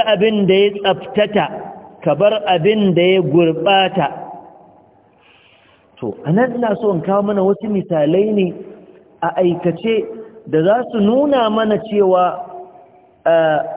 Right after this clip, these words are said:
malamai sukan yi amfani da wannan neman fa'ida a kowanne yanayi suka samu kawunansu. Daga kuma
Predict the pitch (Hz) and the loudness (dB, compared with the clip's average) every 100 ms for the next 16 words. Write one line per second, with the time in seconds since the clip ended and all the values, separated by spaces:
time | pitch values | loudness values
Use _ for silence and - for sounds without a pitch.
0 | - 165 170 175 180 180 196 247 233 240 | -8 -4 0 2 2 2 2 0 -2 -10
1 | - - - - _ _ _ _ _ 254 | -12 -18 -20 -20 _ _ _ _ _ -8
2 | - 254 220 240 233 214 196 196 180 196 | 0 0 2 0 2 0 2 2 2 2
3 | 240 202 202 202 202 185 156 156 170 196 | 2 2 2 2 2 0 -2 -6 -2 0
4 | 226 226 233 226 233 220 226 233 220 214 | 0 -2 -4 0 2 2 0 0 2 2
5 | 196 - - - - - - 175 - - | 0 -8 -12 -16 -18 -8 -4 -4 -4 0
6 | 311 311 285 262 233 240 240 220 220 233 | 4 4 4 2 2 2 2 0 -2 -4
7 | 220 202 185 170 190 196 196 196 196 156 | -4 0 2 2 0 0 2 2 2 0
8 | - - - - - - - - _ _ | -2 -10 -18 -20 -20 -20 -20 -20 _ _
9 | _ _ _ _ - 123 175 170 170 - | _ _ _ _ -18 -2 0 2 0 0
10 | 247 254 240 240 - | 2 2 2 -2 -8